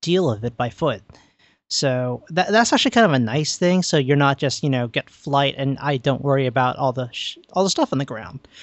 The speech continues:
You actually have to get through, through areas which can be quite dangerous depending on what level you're at. I think I've went through one zone where the, I think I ga-, I had to, like, sneak past some level fifty-six creatures, even though I'm, like, a level fifty-two.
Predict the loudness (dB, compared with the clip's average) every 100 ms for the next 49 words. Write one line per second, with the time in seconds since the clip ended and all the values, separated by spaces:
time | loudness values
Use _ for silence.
0 | -20 0 2 2 0 0 0 -2 -6 -6
1 | -10 -6 -6 -4 -6 -12 _ _ _ _
2 | _ 0 0 0 0 2 2 0 -4 -2
3 | -2 -2 -2 -2 0 2 2 2 -2 0
4 | 0 2 0 0 -2 -4 -4 -6 -4 -2
5 | -2 -2 -6 -6 -8 -12 -20 _ -4 0
6 | 2 2 2 2 2 0 2 2 2 2
7 | 0 -2 -4 -6 -20 _ _ _ _ _
8 | 0 2 0 -2 -2 0 0 2 0 -4
9 | -4 -2 0 0 0 0 0 2 0 0
10 | -2 -4 -4 -4 -4 -6 -4 -4 -4 -2
11 | -2 2 2 2 -2 -8 -2 2 4 2
12 | 0 -2 -2 -4 -6 -10 -8 -8 -8 -8
13 | -8